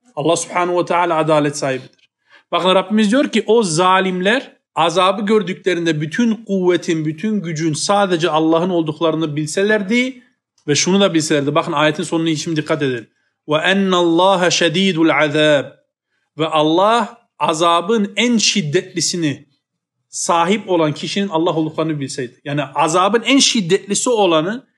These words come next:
Allah'ın olduğunu bir bilselerdi. Bakın şimdi kıyamet sahnelerinde çok geçen bir sahneyi göreceğiz.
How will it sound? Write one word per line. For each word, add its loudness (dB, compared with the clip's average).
Allah'ın 2
olduğunu 0
bir -4
bilselerdi. -6
Bakın 0
şimdi -2
kıyamet 2
sahnelerinde 0
çok -4
geçen -2
bir -2
sahneyi -2
göreceğiz. -6